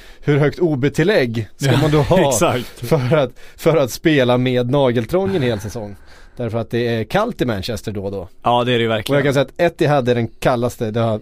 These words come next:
Speaker 1: också tjatat om, men det är det kallaste jag har <laughs> upplevt på en fotbollsarena. Alltså, upp-, den arenan är så kall.
Speaker 2: Men det är för att det är öde också, så det är ingen som packar ihop sig, så det blir
Speaker 1: Nej,
Speaker 2: ingen
Speaker 1: precis,
Speaker 2: värme
Speaker 1: det,
Speaker 2: där.
Speaker 1: det blir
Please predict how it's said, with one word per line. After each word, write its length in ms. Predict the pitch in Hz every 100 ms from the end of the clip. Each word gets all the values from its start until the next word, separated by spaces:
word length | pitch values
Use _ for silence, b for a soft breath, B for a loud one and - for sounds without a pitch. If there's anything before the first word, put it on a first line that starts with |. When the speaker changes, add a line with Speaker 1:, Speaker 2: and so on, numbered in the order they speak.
| - -
Speaker 1:
också 220 | - 110 113
tjatat 420 | - 127 143 123
om, 100 | 101
men 80 | 113
det 60 |
är 40 | 117
det 120 | 120 - -
kallaste 440 | 156 120 127 -
jag 80 | 143
har 220 | - 208
<laughs> 40 | -
upplevt 520 | 202 - 165 190 -
på 60 | -
en 80 | 185
fotbollsarena. 800 | - 180 - 160 123 147 156 117 B B B
Alltså, 320 | - 127 123 113 -
upp-, 220 | 143 139 - - - 143
den 340 | 151 139 170 180
arenan 320 | 160 131 135
är 180 | 127 127
så 200 | - 113
kall. 340 | - 175 - -
Speaker 2:
Men 100 | -
det 60 | 123
är 20 |
för 60 |
att 60 | 135
det 60 | 131
är 40 |
öde 220 | 123 113
också, 280 | 131 - -
så 80 | 104
det 40 |
är 20 | 120
ingen 140 | 110
som 100 | 104
packar 300 | - 113 120
ihop 280 | 107 127 -
sig, 140 | 113
så 80 | 107
det 20 |
blir 100 | 113
Speaker 1:
Nej, 100 | 113
Speaker 2:
ingen 160 | 151 127
Speaker 1:
precis, 140 | 110
Speaker 2:
värme 140 | 101 104
Speaker 1:
det, 80 | 101
Speaker 2:
där. 100 | 110
Speaker 1:
det 80 |
blir 180 | 135 151